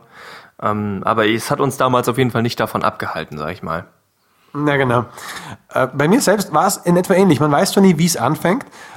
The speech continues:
Speaker 2: aber man weiß, dass man so als Junge da hingezogen wird, irgendwie zu diesem, „Oh, mit, mit Kraft und Gewalt und dann gibt's die coolen Typen und der sieht so geil aus und der sieht so mächtig, mächtig aus, der hat einen coolen Trick.“ Dann mal noch mit, äh, mit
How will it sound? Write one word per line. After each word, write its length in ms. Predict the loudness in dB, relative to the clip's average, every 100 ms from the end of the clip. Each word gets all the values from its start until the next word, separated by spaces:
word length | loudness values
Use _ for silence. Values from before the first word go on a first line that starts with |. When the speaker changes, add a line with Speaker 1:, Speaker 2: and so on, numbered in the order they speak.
| -8
Speaker 2:
aber 200 | 0 2
man 200 | 4 2
weiß, 280 | 4 4 4
dass 160 | 2 2
man 160 | 2
so 140 | 2 2
als 240 | 2 2
Junge 260 | 4 6 6
da 80 | 4
hingezogen 720 | 4 4 2 2 2 2 2
wird, 180 | 0 0
irgendwie 260 | 0 0
zu 80 | 0
diesem, 300 | 0 0 -2 -4 0
„Oh, 320 | 4 6 4
mit, 260 | 4 0 -2
mit 160 | -4
Kraft 340 | 2 2 2 -2
und 100 | -2
Gewalt 360 | 2 4 4
und 80 | 2
dann 100 | 2
gibt's 200 | 2 0
die 80 | -6
coolen 280 | 0 2 4
Typen 380 | 4 2 2 0
und 160 | 4
der 180 | 4 4
sieht 160 | 0 0
so 140 | 0
geil 200 | 2 2
aus 220 | 2 2
und 100 | 0
der 160 | 2 2
sieht 160 | 0
so 80 | 0
mächtig, 380 | -2 -2 -4 -4
mächtig 320 | -4 -2 0
aus, 160 | 2 2
der 120 | 0
hat 120 | 0
einen 80 | -2
coolen 260 | 2 2 2
Trick.“ 300 | 0 -2 -6 -16 -18 -14 -4
Dann 140 | 0
mal 100 | 2
noch 180 | 2 2
mit, 200 | 0 2
äh, 320 | 2 2 2
mit 240 | 0 -2